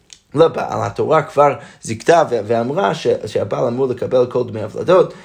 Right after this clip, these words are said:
אפילו בא עליה בזנות, אפילו אם בא עליה בזנות, לא משנה מה, תמיד הבעל מקבל את דמי הוולדות. מה הייתה אמרה? כי כתוב בתורה, מקרא, "כאשר ישית עליו בעל האישה." אז, אז ברגע שכתוב שם, "ישית עליו בעל האישה",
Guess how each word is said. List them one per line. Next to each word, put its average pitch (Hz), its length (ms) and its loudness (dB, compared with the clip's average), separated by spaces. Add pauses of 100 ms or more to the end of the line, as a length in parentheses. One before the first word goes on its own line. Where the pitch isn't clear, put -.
(120)
אפילו 165 580 0
בא 135 340 2
עליה 120 280 2
בזנות, 117 580 -6
אפילו 151 300 -6
אם 117 100 -6
בא 123 120 -4
עליה 117 160 0
בזנות, 123 280 -8
לא 135 60 -6
משנה 98 300 -10
מה, 170 240 0 (200)
תמיד 127 320 2
הבעל 135 400 4
מקבל 123 580 4 (440)
את 104 120 -4
דמי 117 180 0
הוולדות. 98 380 -4
מה 113 80 -2
הייתה 113 220 0
אמרה? 131 140 -6
כי 87 140 -14
כתוב 123 220 -8
בתורה, 131 340 -2
מקרא, 165 400 2 (260)
"כאשר - 300 -2
ישית 135 400 -2
עליו 113 320 -2
בעל 131 240 2
האישה." 113 460 -2 (380)
אז, - 240 -18
אז - 160 -18 (120)
ברגע 113 220 -6
שכתוב 123 420 -6
שם, 165 260 4
"ישית 117 260 -6
עליו 131 160 2
בעל 135 160 -2
האישה", 165 220 2